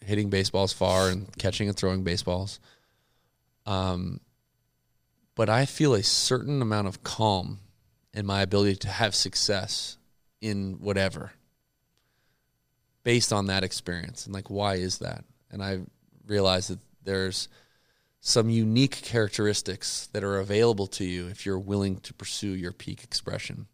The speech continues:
And those characteristics are valuable in their own right, but they're also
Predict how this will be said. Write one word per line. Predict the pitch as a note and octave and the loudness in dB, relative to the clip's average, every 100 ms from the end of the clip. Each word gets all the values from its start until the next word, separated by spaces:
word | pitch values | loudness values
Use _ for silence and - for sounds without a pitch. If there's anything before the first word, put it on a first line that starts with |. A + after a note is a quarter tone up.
| _ _ _ _ _ - | _ _ _ _ _ -12
And | G#2 | -2
those | G#2+ - | -2 0
characteristics | A2 G2+ - G2 - F#2+ F2+ - - | 2 2 2 -2 -2 -4 -4 -4 -6
are | - F2+ F2+ E2+ G2+ - _ _ _ _ _ _ | -4 -4 -4 -6 -8 -14 _ _ _ _ _ _
valuable | F#2+ G2 F#2+ G2+ G2 F#2+ | -8 -2 2 2 2 2
in | F#2 | 2
their | F2+ | 2
own | C3 D#3 | 4 4
right, | G#2+ F#2+ - | 4 2 0
but | G2+ | -6
they're | G2 G2+ | 0 2
also | A2 - G#2+ G2 F#2+ F#2 | 2 4 2 2 0 -4